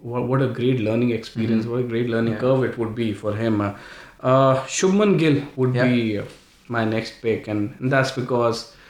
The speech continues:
Speaker 1: Shubman Gill has been talked about a lot
Speaker 2: Mm-hmm.
Speaker 1: o-, over, at least over the last two or three years since, since the time India won that under nineteen World Cup when Prithvi Shaw was the captain.
Speaker 2: Mm-hmm.
Speaker 1: And, uh,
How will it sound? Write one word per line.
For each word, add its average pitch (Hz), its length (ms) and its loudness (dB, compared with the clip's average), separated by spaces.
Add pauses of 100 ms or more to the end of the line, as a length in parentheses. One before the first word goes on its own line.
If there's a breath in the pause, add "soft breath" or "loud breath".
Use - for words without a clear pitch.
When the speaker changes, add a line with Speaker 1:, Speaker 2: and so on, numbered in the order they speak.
(420 loud breath)
Speaker 1:
Shubman 147 420 2
Gill 139 140 4
has 123 220 2
been 123 280 0
talked 117 280 0
about 107 500 -2
a 113 80 -2
lot 101 480 -4 (240)
Speaker 2:
Mm-hmm. 117 160 -2
Speaker 1:
o-, 107 280 -2
over, 113 200 -4
at 113 180 -8
least 113 220 -8
over 107 140 -4
the 107 80 -8
last 101 400 -6
two 104 160 -6
or 104 60 -4
three 107 260 -10
years 104 340 -4
since, 101 380 -8
since 110 240 -10
the 110 60 -6
time 104 320 -6
India 104 260 -2
won 101 380 -4 (360 loud breath)
that 104 440 -10
under 110 180 -4
nineteen 104 540 -6
World 107 240 -4
Cup 98 240 -8 (100)
when 101 240 -8
Prithvi 110 280 -10
Shaw 107 200 -4
was 98 160 -6
the 98 80 -12
captain. 110 540 -6 (480 soft breath)
Speaker 2:
Mm-hmm. - 40 -12
Speaker 1:
And, - 380 -10
uh, - 140 -16